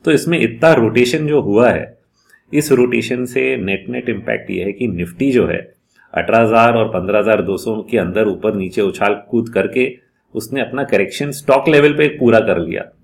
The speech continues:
अलग-अलग सेक्टर्स ने अलग-अलग समय पे करेक्शन पूरा कर लिया, अलग-अलग स्टॉक्स ने अलग-अलग समय पे पूरा किया। और जो स्टॉक्स अभी भी गिर रहे हैं वो शायद अभी इस समय पे बॉटमिंग फेज में हैं, सिक्सटी परसेंट रिट्रेसमेंट, एटी परसेंट रिट्रेसमेंट लेवल्स पे आ गए हैं।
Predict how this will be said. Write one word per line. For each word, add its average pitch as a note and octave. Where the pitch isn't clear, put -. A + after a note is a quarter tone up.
अलग-अलग B2
सेक्टर्स A#2+
ने C3
अलग-अलग A2
समय G#2
पे A2+
करेक्शन G#2+
पूरा A2
कर A2
लिया, A#2
अलग-अलग F#2
स्टॉक्स -
ने D2
अलग-अलग E2+
समय A#2
पे G2
पूरा F#2+
किया। F#2
और B2+
जो C3+
स्टॉक्स -
अभी B2
भी D#3+
गिर D3+
रहे F3+
हैं F3+
वो F3+
शायद F#3
अभी D#3
इस C#3+
समय A#2+
पे A2+
बॉटमिंग G2+
फेज B2
में G#2
हैं, F#2+
सिक्सटी A#2+
परसेंट G2+
रिट्रेसमेंट, G2+
एटी F#2+
परसेंट F#2+
रिट्रेसमेंट G2
लेवल्स F#2+
पे G#2+
आ E2
गए E2+
हैं। -